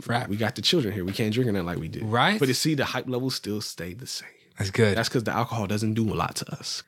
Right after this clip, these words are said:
Speaker 1: Clearly, right?
Speaker 2: 'Cause we
Speaker 1: Fuck.
Speaker 2: drink, we drink, and we feel nothing.
Speaker 1: And we still talk the same amount of time.
Speaker 2: Yeah,
Speaker 1: God
Speaker 2: about two
Speaker 1: damn.
Speaker 2: hours.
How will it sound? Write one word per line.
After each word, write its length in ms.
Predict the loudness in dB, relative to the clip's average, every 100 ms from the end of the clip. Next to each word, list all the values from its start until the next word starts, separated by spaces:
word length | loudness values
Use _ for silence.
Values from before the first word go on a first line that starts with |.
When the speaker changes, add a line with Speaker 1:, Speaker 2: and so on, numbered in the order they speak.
| 0
Speaker 1:
Clearly, 580 | 2 2 0 0 0 0
right? 340 | 0 0 0
Speaker 2:
'Cause 220 | 0 0 0
we 140 | 2
Speaker 1:
Fuck. 460 | 2 2 4 2 2
Speaker 2:
drink, 160 | 0 -4 -10 -10 -4
we 140 | -2 -2
drink, 400 | 2 4 4 2 -2 -4 -14 -14 -18 -18 -12
and 120 | -6
we 80 | -4
feel 300 | -2 -2 -2
nothing. 420 | -2 -4 -8 -12 -2
Speaker 1:
And 240 | 2 4
we 460 | 4 4 4 4 2
still 260 | 2 2
talk 260 | 4 2 0
the 80 | 0
same 200 | 0 0
amount 200 | -4 -6
of 60 |
time. 280 | -4 -4 -4
Speaker 2:
Yeah, 40 | 0
Speaker 1:
God 220 | 2 2
Speaker 2:
about 120 | 0
two 120 | 2
Speaker 1:
damn. 80 | 4 6 6 6 4
Speaker 2:
hours. 140 | 2